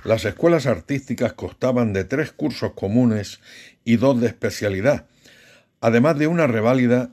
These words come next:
al acabar estos cinco cursos. Se estudiaban asignaturas como dibujo artístico, dibujo técnico y perspectiva, aritmética, geometría, derecho usual e historia del arte, así como los talleres elegidos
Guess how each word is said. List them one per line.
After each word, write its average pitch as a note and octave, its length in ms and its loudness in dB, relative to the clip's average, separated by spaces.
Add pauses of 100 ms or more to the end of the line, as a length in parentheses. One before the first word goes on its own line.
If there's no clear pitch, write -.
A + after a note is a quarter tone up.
(200)
al G2 100 -2
acabar G2 640 0
estos - 320 -10
cinco G2+ 380 -4
cursos. - 640 -18 (880)
Se C#3 260 4
estudiaban E3+ 480 2
asignaturas C3+ 760 0
como A2 340 0
dibujo G#2+ 360 0
artístico, C3 880 -2
dibujo G2+ 480 -2
técnico C3 520 2
y A2 60 0
perspectiva, A#2 840 -2 (500)
aritmética, A2 960 0
geometría, G#2+ 800 0 (320)
derecho G2 440 -4
usual A#2+ 580 0 (400)
e G#2+ 100 -6
historia A#2+ 560 0
del G2 160 2
arte, A2+ 440 -2 (100)
así - 300 -8
como D#3+ 200 -2
los - 220 -2
talleres B2 480 0
elegidos A2+ 640 -4